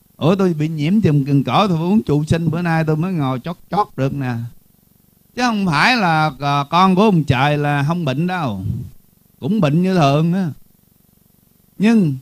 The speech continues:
ngược lại, à, cùng một lúc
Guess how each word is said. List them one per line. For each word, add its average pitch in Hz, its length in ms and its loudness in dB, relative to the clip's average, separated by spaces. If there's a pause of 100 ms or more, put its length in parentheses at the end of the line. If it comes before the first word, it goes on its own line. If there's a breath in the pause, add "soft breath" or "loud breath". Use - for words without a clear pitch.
(120)
ngược 165 320 0
lại, 156 400 -2 (440)
à, 139 180 -4 (220)
cùng 147 260 4
một 139 140 0 (280)
lúc 233 220 -2